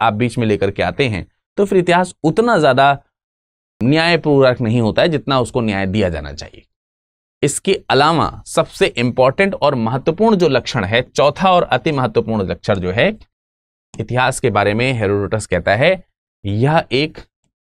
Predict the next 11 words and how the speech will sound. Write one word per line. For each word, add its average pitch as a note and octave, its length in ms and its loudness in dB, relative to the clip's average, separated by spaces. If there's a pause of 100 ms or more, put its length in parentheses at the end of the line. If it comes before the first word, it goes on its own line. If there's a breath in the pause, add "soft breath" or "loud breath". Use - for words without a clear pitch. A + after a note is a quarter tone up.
(1120)
शिक्षाप्रद, - 880 -4 (1700)
शिक्षाप्रद C#3 840 -4
साधन F#2+ 520 -2
है। E2+ 220 -14 (840)
साधन B2 460 0
का E3+ 120 2
मतलब E3 440 -2 (400)
साधन C3 380 0
है, G#2 240 0
विद्या G#2 480 0
है, F#2 340 -2